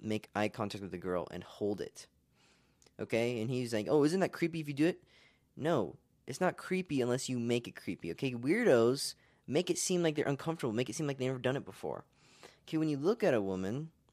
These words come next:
you're kinda looking into her soul. You're feeling her out. You're sensing her. You're, you're feeling the vibe, the energy. Okay, that's why it's so important. When you look at a girl, you kind of, you, you have, like,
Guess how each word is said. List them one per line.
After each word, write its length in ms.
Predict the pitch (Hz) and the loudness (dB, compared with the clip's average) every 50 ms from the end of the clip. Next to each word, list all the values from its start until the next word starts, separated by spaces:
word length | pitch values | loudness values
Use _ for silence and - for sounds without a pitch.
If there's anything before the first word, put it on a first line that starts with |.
| _ _ _ _ _ _ - _ - - | _ _ _ _ _ _ -20 _ -12 -4
you're 140 | - 135 135 | -4 -4 -2
kinda 240 | - 175 185 175 160 | 0 0 2 4 4
looking 340 | 151 151 165 160 - 165 | 6 4 4 2 2 0
into 220 | 156 151 143 - 127 | 0 0 -2 -2 -2
her 80 | 120 | -2
soul. 420 | 113 - - - 143 147 151 139 113 | -2 -2 -4 -2 0 2 4 4 4
You're 140 | 101 107 110 | 2 0 -2
feeling 400 | - - - 151 165 165 160 147 | -4 -4 -2 0 0 2 2 0
her 140 | 131 110 | 0 0
out. 240 | 95 110 117 92 - - | 2 2 2 0 -2 -4
You're 120 | - 104 | -6 -4
sensing 560 | 104 - - - 135 131 139 - - 127 113 101 | -4 -2 0 0 0 0 0 -2 -2 -2 -2 -2
her. 260 | 104 87 78 50 - | -2 -4 -6 -6 -6
You're, 280 | 78 107 113 113 110 113 - - - _ _ | -4 -2 0 0 -2 -4 -8 -20 -20 _ _
you're 80 | - 117 | -10 -10
feeling 320 | - - - 165 165 160 | -6 0 0 2 2 4
the 120 | 143 117 98 | 2 0 0
vibe, 580 | 85 82 107 101 113 131 127 104 78 71 - | 0 2 4 4 6 6 4 2 2 -2 -4
the 180 | - - - - | -6 -8 -6 -2
energy. 540 | 107 117 123 123 113 92 - 76 - - 131 - _ _ _ _ - - - - _ _ _ - | -2 0 2 2 0 0 -4 -8 -8 -10 -12 -16 _ _ _ _ -20 -20 -20 -20 _ _ _ -4
Okay, 220 | - 123 120 120 | -2 0 0 2
that's 220 | 110 117 123 - | 0 -2 -2 0
why 80 | 147 135 | 0 -2
it's 100 | 113 - | 0 0
so 120 | - 143 | -2 -2
important. 360 | 123 110 - 135 143 147 - 92 | -2 -2 -2 -2 -2 -2 -2 -2
When 100 | 107 104 | -4 -4
you 80 | 101 | -4
look 240 | 107 131 170 202 190 | -2 -2 -2 0 2
at 80 | 170 127 | 0 0
a 60 | 110 | 0
girl, 340 | 92 104 104 101 98 101 92 | 0 0 2 2 2 2 0
you 140 | 98 104 | -2 -6
kind 320 | - - - 165 180 190 190 | -8 -8 -8 -4 -2 0 0
of, 320 | 175 151 135 - - - _ _ _ _ _ _ _ _ _ - | 0 0 -2 -6 -12 -20 _ _ _ _ _ _ _ _ _ -6
you, 300 | 113 127 135 135 127 - - | -4 -2 -2 0 -2 -4 -2
you 140 | 135 143 | -2 0
have, 100 | 151 143 | 0 0
like, 320 | 143 143 135 _ - - | 0 -2 -4 _ -16 -20